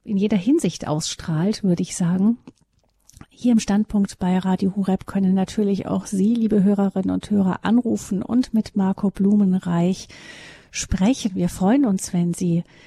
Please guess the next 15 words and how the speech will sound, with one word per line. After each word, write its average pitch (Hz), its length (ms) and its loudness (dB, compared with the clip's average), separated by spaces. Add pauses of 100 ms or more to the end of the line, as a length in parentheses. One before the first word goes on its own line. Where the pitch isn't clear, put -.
(840)
diese 196 240 2
Sendung 214 380 2
bereichern 175 720 0
durch 185 400 -2
Ihre 226 340 0
Anrufe 262 880 0
unter 214 320 0
der 202 160 2
Nummer 208 320 4
null 196 400 4
acht - 340 -10
neun 185 560 2 (440)
fünf 254 380 -2
eins 190 360 -2
sieben 226 560 2